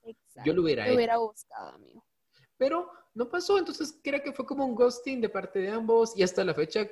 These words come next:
Speaker 2: créanme, voy a ver si encuentro el mensaje y lo voy a subir a mis historias, a de, de, de la página de Modo Avión, y van a ver que ahí está, y todavía dice que el, de que, "Hola, espero que estés bien", algo así decía el mensaje.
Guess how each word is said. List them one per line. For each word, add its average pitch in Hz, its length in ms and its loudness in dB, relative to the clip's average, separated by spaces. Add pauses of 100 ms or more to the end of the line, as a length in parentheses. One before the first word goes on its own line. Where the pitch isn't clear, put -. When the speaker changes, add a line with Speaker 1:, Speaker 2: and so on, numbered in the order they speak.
(160)
Speaker 2:
créanme, 226 640 0 (220)
voy 147 180 6
a 180 40 8
ver 208 120 8
si 226 100 2
encuentro 202 300 6
el 208 60 4
mensaje 190 540 4
y 180 80 2
lo 143 100 6
voy 143 140 4
a 156 60 4
subir 156 240 0
a 160 80 4
mis 151 160 -6
historias, 135 640 0
a 123 140 -2
de, 113 120 2 (140)
de, 98 280 -4
de 104 140 -4
la 98 100 -4
página 104 240 -4
de 135 60 -2
Modo 139 180 0
Avión, 143 360 0
y 131 100 -6
van 113 180 -4
a 110 60 -2
ver 110 240 -2
que 120 220 -4
ahí 127 180 -2
está, 175 540 -2 (220)
y 135 140 -10
todavía 131 220 0
dice 151 360 -10
que 123 120 -14
el, 113 180 -8
de 113 400 -10
que, 92 560 -10
"Hola, 110 380 2
espero 98 340 -2
que 131 80 -12
estés - 160 -8
bien", 156 140 -2
algo 170 160 -2
así 175 160 -2
decía 151 200 -2
el 139 80 -2
mensaje. 110 420 -10